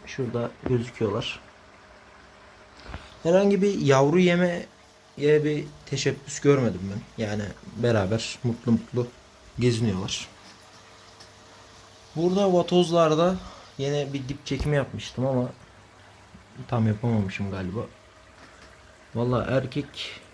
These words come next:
küpte duruyor. Dişi, dişi daha demin buralardaydı. Ama şu an nerede? Şöyle bir yandan bakalım.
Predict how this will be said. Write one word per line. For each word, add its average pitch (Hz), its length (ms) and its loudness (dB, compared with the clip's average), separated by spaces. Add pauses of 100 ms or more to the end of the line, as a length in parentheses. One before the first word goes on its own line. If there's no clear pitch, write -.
(120)
küpte - 360 0
duruyor. 110 340 -2
Dişi, 127 420 -2 (1800)
dişi 175 220 -2
daha 180 180 6
demin 185 320 4
buralardaydı. 147 800 2 (880)
Ama 123 180 -6 (280)
şu - 200 -4
an 117 300 0
nerede? 107 400 0 (960)
Şöyle 87 300 -2
bir 92 100 -2 (160)
yandan 104 420 0
bakalım. 92 360 -6